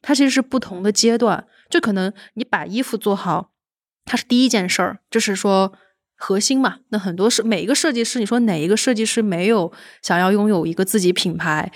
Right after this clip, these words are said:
然后拥有自己线下店，然后去办秀，然后去上各种时装周？但这个过程中，我们聊了那么多品牌主理人，因为我们另外一个负责人，他是负责选品的，他会跟每一个品牌主理人当朋友，然后会去聊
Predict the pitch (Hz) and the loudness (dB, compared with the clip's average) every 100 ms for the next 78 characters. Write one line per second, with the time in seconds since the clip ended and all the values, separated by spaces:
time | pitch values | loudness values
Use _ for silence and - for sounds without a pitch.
0 | - - 180 196 196 175 208 175 - 196 | -12 -4 2 2 2 2 0 0 -2 -2
1 | 196 185 214 190 - 160 196 - 208 214 | 0 2 2 2 -2 -6 -8 -6 0 0
2 | 202 - 233 196 170 165 185 - 208 214 | 0 0 0 0 -4 -6 -6 -2 0 2
3 | 202 190 214 190 175 - 185 190 196 196 | 0 2 0 0 -4 -4 -2 -2 2 2
4 | 190 - - - 302 311 269 254 233 208 | 2 -2 -6 0 2 2 2 0 0 0
5 | 214 170 180 185 165 208 302 247 190 185 | 0 0 -2 -2 -2 0 2 0 -2 -4
6 | 180 170 175 175 190 165 156 180 - - | -4 0 0 2 2 2 0 -4 -12 -20
7 | - 277 302 277 170 180 202 - - - | -4 0 2 2 0 -2 -6 -10 -20 -6
8 | 247 240 233 202 202 202 190 175 180 196 | 0 2 2 2 -2 -2 0 -2 0 0
9 | 202 - 185 185 - 175 190 165 - 277 | 0 -2 0 0 0 -2 -4 -6 -2 0
10 | 277 - 269 233 156 156 208 - 170 180 | 0 2 4 4 2 -2 -2 -4 -2 0
11 | 190 185 156 170 208 220 165 175 165 160 | 2 2 0 2 2 0 0 2 2 0
12 | 180 214 - 185 170 147 | -2 -2 0 0 0 -2